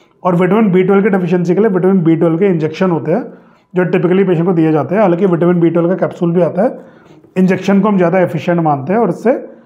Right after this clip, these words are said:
क्विकली पेशेंट के विटामिन लेवल्स को पूरा किया जा सकता है। इसके अलावा यदि पेशेंट को कहीं से ब्लड लॉस हो रहा है, तो उसके लिए डॉक्टर को इंटरवीन करना चाहिए। For example, यदि पेशेंट के आंत में कोई बड़ा ट्यूमर है जो ब्लीड करके ब्लड लॉस कॉज कर रहा है,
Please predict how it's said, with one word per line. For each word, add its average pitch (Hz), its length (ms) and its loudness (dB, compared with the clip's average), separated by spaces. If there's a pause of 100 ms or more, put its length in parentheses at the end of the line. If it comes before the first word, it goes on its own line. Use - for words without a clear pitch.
(280)
क्विकली 233 340 2
पेशेंट 175 360 0
के 226 60 2
विटामिन 170 360 0
लेवल्स 143 200 -2
को 208 100 -4
पूरा 156 220 -2
किया 123 120 -6
जा 101 120 -12
सकता - 300 -18
है। - 80 -20 (500)
इसके - 260 -2
अलावा 196 380 2
यदि 165 240 -2
पेशेंट 190 420 0
को - 420 -4 (420)
कहीं 185 200 2
से 233 160 0
ब्लड 175 260 0
लॉस 190 280 0
हो 160 80 0
रहा 139 120 -2
है, 120 80 -4 (560)
तो 226 60 -2
उसके 226 340 -2
लिए 233 100 2
डॉक्टर 202 280 -2
को 214 100 0
इंटरवीन 185 440 0
करना 180 200 0
चाहिए। 196 240 0
For 220 120 0
example, 175 520 -2 (560)
यदि 175 240 0
पेशेंट 196 440 0
के 254 440 -2 (380)
आंत 185 260 2
में 196 120 0
कोई 214 100 2
बड़ा 170 240 0
ट्यूमर 170 340 0
है 127 280 -6
जो 170 120 0
ब्लीड 160 360 0
करके 185 260 -2
ब्लड 151 220 0
लॉस 160 220 -2
कॉज 156 220 -4
कर 151 140 -8
रहा 147 160 0
है, 262 60 -2